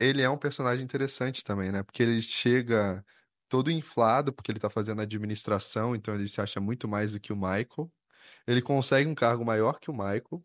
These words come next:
né? E acaba, é, querendo atualizar toda a empresa digitalmente, fazendo um site, só que o site, ele é, se não me engano, hackeado por,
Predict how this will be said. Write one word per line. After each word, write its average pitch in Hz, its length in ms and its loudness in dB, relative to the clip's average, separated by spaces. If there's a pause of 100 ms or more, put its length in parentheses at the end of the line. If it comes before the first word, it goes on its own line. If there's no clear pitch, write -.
(140)
né? 107 280 -8 (680)
E 120 160 2
acaba, 117 1040 4 (240)
é, 92 560 0 (880)
querendo 120 560 4 (560)
atualizar 123 600 4 (120)
toda 175 560 4
a 135 100 -2
empresa 127 680 2
digitalmente, 110 1080 -2 (100)
fazendo 110 320 2
um 117 100 -4
site, 107 440 0
só 113 140 -4
que - 80 -6
o 120 40 -2
site, 107 460 0
ele 98 200 0
é, 92 420 0 (340)
se - 140 -10
não 101 100 -2
me 98 80 -2
engano, 95 260 0
hackeado 98 640 -2
por, 78 500 -4